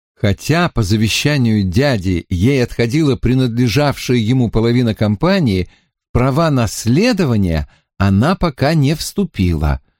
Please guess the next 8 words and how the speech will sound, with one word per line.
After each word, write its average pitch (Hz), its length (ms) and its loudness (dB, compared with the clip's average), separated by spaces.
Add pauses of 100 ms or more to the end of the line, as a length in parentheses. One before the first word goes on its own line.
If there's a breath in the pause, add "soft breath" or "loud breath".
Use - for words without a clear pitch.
(200)
Закон 117 440 0
весьма 117 640 0
щепетилен, 156 840 0
когда 120 340 0
речь 117 300 0
идет 131 320 0
об 113 120 -2
умерших, 98 640 0